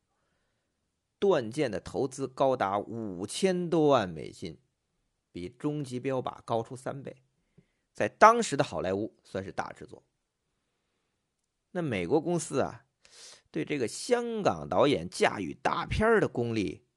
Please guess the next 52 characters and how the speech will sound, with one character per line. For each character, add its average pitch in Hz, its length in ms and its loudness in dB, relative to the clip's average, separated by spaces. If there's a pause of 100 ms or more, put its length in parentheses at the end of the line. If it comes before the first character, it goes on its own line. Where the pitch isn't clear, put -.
(140)
还 104 160 -6
是 107 100 -6
不 104 100 -10
放 101 200 -6
心， 104 180 -16 (1000)
所 - 160 -4
以 170 60 -2
这 165 140 -2
个 113 100 0
戏 147 160 0
的 110 80 -2
制 170 220 0
片 151 200 0
组 117 180 -4
啊， - 260 -12
除 - 160 -10
了 131 100 -2
张 165 220 2
家 156 120 4
镇， 151 280 -2
还 - 260 -8
有 107 160 4
两 110 460 0
个 156 100 2
制 147 220 -2
片 135 200 -2
人、 95 400 -4 (100)
五 101 220 -6
个 139 120 0
监 175 240 4
制 160 160 0
和 123 120 -2
一 113 140 -4
个 120 100 0
执 110 160 -4
行 113 160 -8
监 120 200 -6
制， 117 180 -16 (640)
而 131 160 4
且 107 340 -4 (720)
还 107 140 -10
说 127 160 -4
明 107 160 -6
了， - 160 -12 (160)
我 - 80 -8
们 151 100 -4
好 101 160 -4
莱 135 140 4
坞 180 180 4
拍 160 240 0
戏 147 200 -2
啊， 92 380 0